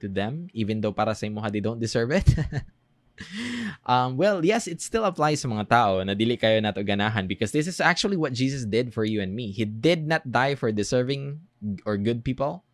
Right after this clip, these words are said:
but to the wicked and rebellious people like you and me. Romans five eight, it says,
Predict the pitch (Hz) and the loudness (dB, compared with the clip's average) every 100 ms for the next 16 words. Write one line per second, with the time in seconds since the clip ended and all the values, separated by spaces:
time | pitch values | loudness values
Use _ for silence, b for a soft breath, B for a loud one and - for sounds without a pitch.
0 | _ 110 113 - - 120 110 151 165 120 | _ -4 -2 -2 -2 -2 0 0 -2 -2
1 | 98 104 101 110 135 160 160 - 143 131 | -2 -2 -2 0 0 -2 -4 -6 -6 -4
2 | 113 110 107 113 107 117 170 110 101 127 | -2 -4 -4 -4 -4 -4 -8 -4 -2 -2
3 | 139 135 - 131 120 113 - 131 107 - | -4 -8 -6 -4 -4 -6 -4 -4 -4 -8
4 | - 123 - | -8 -6 -6